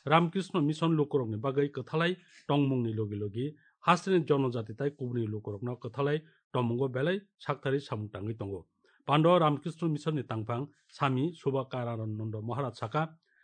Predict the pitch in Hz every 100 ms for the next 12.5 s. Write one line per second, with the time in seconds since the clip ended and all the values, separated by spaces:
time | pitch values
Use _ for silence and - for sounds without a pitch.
0 | _ _ 123 165 208 190 - 139 180 160
1 | 127 104 120 123 - _ _ _ - 131
2 | 160 160 185 180 196 175 143 120 139 131
3 | 143 170 165 _ - 156 160 151 175 165
4 | 185 165 165 156 135 110 123 139 - 104
5 | 95 101 90 - 117 120 104 - _ _
6 | _ _ - - 208 202 190 165 143 -
7 | 143 170 165 170 185 175 139 113 147 156
8 | 135 170 147 156 147 147 - 127 117 110
9 | 113 113 143 131 113 131 131 147 156 _
10 | _ _ - 143 143 165 165 127 110 101
11 | - 101 90 _ _ - 165 190 175 -
12 | 151 151 143 170